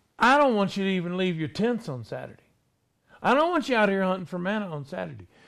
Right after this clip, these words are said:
Give them that comma-, commandment, Moses.'" And he's saying, "Piece of cake. What, tell people they don't have to work? Tell people they get twice as much on Friday? Oh, they're gonna love this. You're wrong about this."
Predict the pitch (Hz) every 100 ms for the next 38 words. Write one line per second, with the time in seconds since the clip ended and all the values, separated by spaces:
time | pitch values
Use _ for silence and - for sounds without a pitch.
0 | - _ 170 180 165 165 147 165 175 175
1 | 170 156 175 175 160 143 127 135 139 160
2 | - _ _ 151 143 120 131 120 98 -
3 | - - _ _ - - - 78 - 101
4 | 120 101 - _ _ _ _ _ 175 156
5 | 78 76 156 151 165 156 147 139 156 156
6 | 160 127 117 156 277 - _ _ _ _
7 | 170 170 180 170 160 151 170 147 147 175
8 | 135 131 120 170 - 135 110 135 202 330
9 | 311 - _ _ _ _ - 233 196 160
10 | 247 214 156 233 262 202 269 226 196 -
11 | _ _ _ _ 139 196 139 104 95 135
12 | 151 147 117 92 87 87 85 - 110 95
13 | -